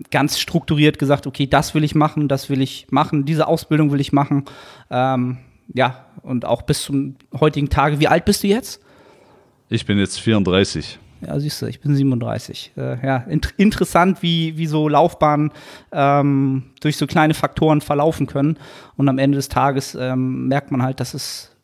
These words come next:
Speaker 1: gar nicht so schlecht war, dass es so gekommen ist, wie es gekommen ist halt, ne? Ähm, interessanterweise.
Speaker 2: Ja, da, also ich glaub ja, da,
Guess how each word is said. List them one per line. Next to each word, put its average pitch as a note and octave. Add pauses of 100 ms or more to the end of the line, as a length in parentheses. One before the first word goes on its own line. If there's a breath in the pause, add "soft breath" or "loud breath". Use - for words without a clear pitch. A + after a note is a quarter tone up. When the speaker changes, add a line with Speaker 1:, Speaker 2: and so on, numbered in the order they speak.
(320)
Speaker 1:
gar C#3
nicht D#3+
so D#3+
schlecht -
war, A2+
dass B2
es C3
so C3+
gekommen B2+
ist, -
wie B2
es A#2+
gekommen B2
ist -
halt, A2
ne? C#3+ (580 loud breath)
Ähm, A#2+ (180)
interessanterweise. A#2+
Speaker 2:
Ja, G2+ (880)
da, G2+
also G#2+
ich A#2
glaub A2+
ja, A2
da, F#2+